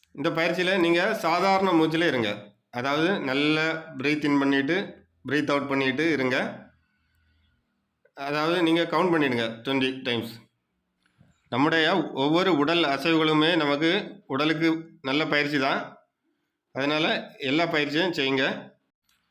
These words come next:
அதே நிலையில உட்காந்துட்டு வலது கையை இடது கால் முட்டில் வைங்க. முட்டில் வச்சுட்டு இடது கையை எவ்வளவு பின்னோக்கி கொண்டு வர முடியுமோ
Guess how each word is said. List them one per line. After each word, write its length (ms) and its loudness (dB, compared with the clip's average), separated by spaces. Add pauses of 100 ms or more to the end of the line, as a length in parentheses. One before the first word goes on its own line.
(240)
அதே 240 -2
நிலையில 320 2
உட்காந்துட்டு 480 0 (460)
வலது 300 0
கையை 280 2 (520)
இடது 260 0
கால் 180 0
முட்டில் 320 -2
வைங்க. 220 0 (180)
முட்டில் 280 -2
வச்சுட்டு 340 -2 (800)
இடது 280 0
கையை 220 2 (380)
எவ்வளவு 360 0
பின்னோக்கி 300 0
கொண்டு 200 0
வர 120 -2
முடியுமோ 240 0